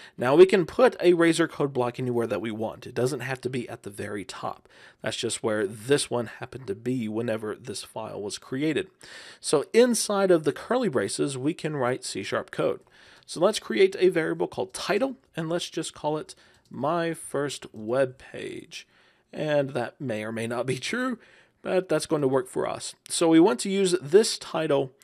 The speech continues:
inside of the web page's title element. And to do that,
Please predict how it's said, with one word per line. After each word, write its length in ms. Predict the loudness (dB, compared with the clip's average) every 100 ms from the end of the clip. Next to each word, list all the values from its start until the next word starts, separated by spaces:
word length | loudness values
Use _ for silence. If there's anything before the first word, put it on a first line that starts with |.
| -20 _ -2
inside 680 | 0 2 0 0 0 0 -4
of 540 | -2 0 -2 -4 -8 -4
the 80 | 2
web 260 | 2 2
page's 420 | 0 -6 -4 -8 -8
title 420 | -6 -4 -4 -4
element. 440 | -4 -4 -4 -10
And 120 | -10 -10
to 80 |
do 300 | -8 -4 0
that, 260 | 2 2